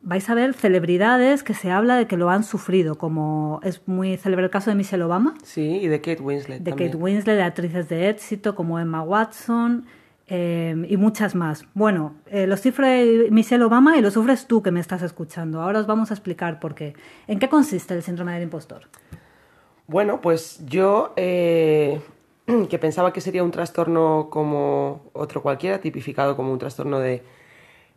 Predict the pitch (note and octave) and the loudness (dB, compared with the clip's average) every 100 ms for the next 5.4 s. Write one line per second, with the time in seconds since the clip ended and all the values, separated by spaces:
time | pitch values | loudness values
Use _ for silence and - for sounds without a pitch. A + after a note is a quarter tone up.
0 | _ - F#3 E3 F3+ A#3 A#3 - - F3+ | _ -8 -2 2 2 0 -2 -2 -2 -4
1 | E3+ D#3+ F3+ F3+ C4 - - _ _ - | 0 2 4 4 4 -2 -14 _ _ -16
2 | F3 E3+ D#3+ D#3 D#3 - D#3 D#3 E3 E3+ | -4 2 4 4 0 -2 0 0 -2 -6
3 | D#3+ D#3+ D#3 E3+ E3 C#3 B2+ B2+ A#2+ A#2+ | -2 0 0 0 0 2 2 0 -2 -2
4 | A#2 A#2 A#2 C#3 C3+ D3 D#3 - F#3 G#3+ | -2 -4 -4 -4 -6 -6 -8 -6 -6 -4
5 | F#3 C#3 C#3 D3 | -4 -4 -4 -6